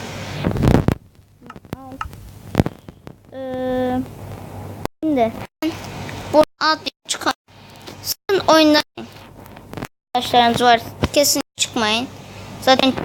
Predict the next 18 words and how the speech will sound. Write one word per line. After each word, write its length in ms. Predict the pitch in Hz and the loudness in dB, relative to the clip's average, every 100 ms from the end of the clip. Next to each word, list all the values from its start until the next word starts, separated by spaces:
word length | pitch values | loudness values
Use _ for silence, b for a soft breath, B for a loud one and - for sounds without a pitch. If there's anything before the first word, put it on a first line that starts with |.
| - | -6
çıkmayın 640 | - - 247 220 220 226 | -8 -4 -4 -2 -6 -2
zaten. 380 | - - - 277 - - - - - - - _ - - - - - | 4 4 4 -6 -6 -4 -4 -4 -6 -10 -10 _ -20 -20 -20 -20 -18
Ee, 340 | 240 240 240 - 262 | -18 -20 -16 -16 -12
arkadaşlarınız 800 | 262 269 247 - 240 240 233 240 | -12 -10 -12 -12 -12 -10 -6 4
varsa 400 | 247 233 - 285 | 6 6 4 4
arkadaşlarınızı 1120 | 247 - - 233 - - - 226 226 - - | 4 4 4 2 -4 -8 -16 -16 -18 -16 -8
da 80 | 277 | -6
kaybetmeyin. 720 | - 247 226 220 - 220 277 - - - - - - - - - - - | 2 2 4 2 0 -2 0 -2 0 -4 -2 -6 -10 -2 0 0 -2 -2
Hemen 340 | 320 320 320 _ _ - _ _ _ - - | -2 -10 -14 _ _ -20 _ _ _ -12 -10
böyle 420 | 269 269 277 302 - - | -10 -12 -16 -16 -4 -4
hub 300 | 302 - 240 | -4 -10 -10
yazıyorsun. 640 | 226 220 214 _ 247 277 _ _ _ _ _ - - - | -14 -10 -10 _ _ _ _ _ _ _ _ -6 -2 2
Şurada 460 | - - 262 226 240 | 0 -2 -12 -14 -12
hub 360 | 240 226 - | -6 -4 -6
var. 100 | - - - - - - - - - - - - - - - - - - | -10 -14 -10 -10 -10 -14 -18 -18 -18 -20 -18 -18 -8 -2 0 0 -4 -6
Böyle 180 | 240 240 | -8 -18
hub 340 | 240 - - - 240 | -8 -8 -8 -8 -8
yazıyorsunuz. 800 | - - - - - - 320 - | -8 -6 -6 -6 -6 -6 -8 -12